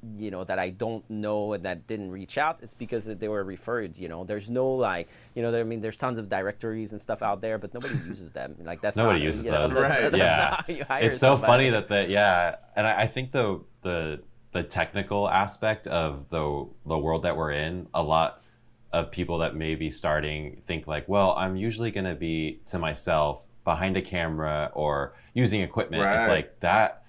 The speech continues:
Speaker 2: that's not true.
Speaker 3: Mm-mm.
Speaker 2: Honestly, a lot of set time is downtime. Like, you are, like, focused when, when the camera's rolling, when we're going. But outside of that, it's a lot of chit chat. It's a lot of
Speaker 3: Mm-hmm.
Speaker 2: chit chat, people shooting the shit,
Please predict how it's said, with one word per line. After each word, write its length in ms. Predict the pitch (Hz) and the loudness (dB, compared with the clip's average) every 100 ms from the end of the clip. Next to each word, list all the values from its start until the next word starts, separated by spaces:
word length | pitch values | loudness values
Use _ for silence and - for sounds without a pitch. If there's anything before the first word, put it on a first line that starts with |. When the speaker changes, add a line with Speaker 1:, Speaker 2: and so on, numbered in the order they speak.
| _ | _
Speaker 2:
that's 280 | - 120 127 | 2 4 4
not 260 | 98 98 92 | 4 4 2
true. 240 | - 95 - | -2 -2 -2
Speaker 3:
Mm-mm. 220 | - 98 | -2 2
Speaker 2:
Honestly, 380 | 92 98 107 117 | 4 4 0 2
a 100 | 98 | 4
lot 340 | 85 87 92 | 4 6 6
of 140 | 113 98 | 4 0
set 400 | - 104 - - - | 2 2 2 -6 -12
time 440 | - 92 104 127 131 | -2 2 2 0 -4
is 180 | 90 87 | -2 0
downtime. 540 | 80 82 104 - 58 - - - - | 2 2 0 -4 -10 -14 -20 -20 -2
Like, 220 | 92 87 85 | 0 0 0
you 240 | 104 127 | 4 6
are, 380 | 120 131 123 104 | 8 6 4 2
like, 220 | 101 98 - | 0 0 2
focused 480 | 101 95 101 92 | 2 4 -2 -2
when, 300 | 98 90 82 - | -4 -4 -6 -10
when 160 | - 85 | -6 -4
the 60 | 80 | -4
camera's 400 | - 92 90 80 | -4 -2 -2 0
rolling, 380 | 101 104 107 107 - - | 0 2 0 -6 -14 -8
when 160 | 90 92 | -2 2
we're 120 | 92 | 2
going. 380 | 95 92 104 120 - - | 4 2 2 -4 -10 0
But 140 | 107 | 4
outside 360 | 82 120 127 131 | 8 6 6 2
of 100 | 117 | 4
that, 260 | 101 117 113 | 4 2 2
it's 140 | 98 95 | -4 -4
a 60 | |
lot 420 | 78 78 95 101 | -2 2 4 4
of 120 | 104 98 | 2 -2
chit 240 | - 76 | -6 -6
chat. 320 | - 76 69 | -6 -6 -6
It's 100 | - | -8
a 40 | 82 | 0
lot 280 | 90 104 | 4 4
of 60 | 117 | 2
Speaker 3:
Mm-hmm. 100 | 95 | 0
Speaker 2:
chit 100 | 120 | -2
chat, 340 | - 123 113 - | 0 2 2 0
people 260 | 110 104 | -6 -4
shooting 340 | 101 - 117 98 | -6 -2 -2 -2
the 60 | |
shit, 440 | 101 - 113 107 | -6 -2 0 0